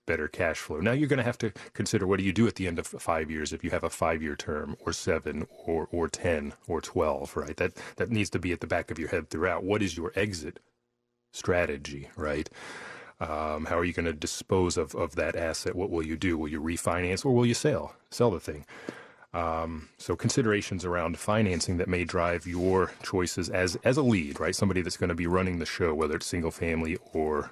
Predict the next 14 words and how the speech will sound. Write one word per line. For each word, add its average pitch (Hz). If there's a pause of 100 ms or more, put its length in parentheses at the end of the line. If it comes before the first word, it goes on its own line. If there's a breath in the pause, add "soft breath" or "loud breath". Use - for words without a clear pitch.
or 82
multi. 80 (360 loud breath)
Now, 95
let's 139
talk 147
about 98
property 98
management, 95
occupancy 143
and 90
vacancy 95
in 78
particular. 80 (460 loud breath)
Uh, 87